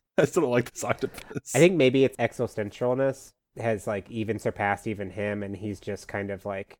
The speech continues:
Speaker 2: "Oh yeah, these are great ideas," but he's never got
Speaker 1: Oh,
Speaker 2: to
Speaker 1: yeah.
Speaker 2: test them out on anybody,
Speaker 1: Sure.
Speaker 2: you know? <laughs>
Speaker 1: No, that's, uh, I think that, that tracks.
Speaker 2: Yeah. Next riddle. Riddle number Five. <laughs> Sit four. Riddle number four.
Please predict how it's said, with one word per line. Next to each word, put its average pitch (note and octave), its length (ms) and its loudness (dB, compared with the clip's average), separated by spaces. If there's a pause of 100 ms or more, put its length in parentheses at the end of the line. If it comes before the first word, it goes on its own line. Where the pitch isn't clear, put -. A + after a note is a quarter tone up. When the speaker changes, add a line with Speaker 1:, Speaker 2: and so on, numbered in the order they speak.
(100)
Speaker 2:
"Oh C#3+ 80 2
yeah, C3+ 140 4
these B2+ 180 0
are B2 80 2
great A2 240 2
ideas," G2+ 400 -2
but A2 120 0
he's A2 120 -2
never A2 160 0
got G2+ 120 4
Speaker 1:
Oh, F#2+ 40 0
Speaker 2:
to F#2 60 -4
Speaker 1:
yeah. F#2 60 -4
Speaker 2:
test G#2+ 240 0
them G2+ 140 -2
out G2+ 160 0
on A#2+ 160 -2
anybody, D3+ 380 -2
Speaker 1:
Sure. E3 220 -4
Speaker 2:
you D#3+ 60 -2
know? D#3+ 220 0
<laughs> - 40 -20 (920)
Speaker 1:
No, G#2+ 160 2
that's, G2 260 0
uh, G2+ 300 0 (120)
I A2 80 2
think A#2+ 140 2
that, G2+ 240 2
that - 180 2
tracks. - 520 -6 (280)
Speaker 2:
Yeah. G2 220 -4 (340)
Next A2+ 240 -4
riddle. G2 300 -4 (1160)
Riddle A2+ 200 0
number A2 460 -2 (240)
Five. F2 580 -10 (480)
<laughs> - 840 2
Sit C3+ 120 8 (180)
four. A2+ 500 4 (540)
Riddle A#2 160 -2
number F3 220 2
four. F2 640 -4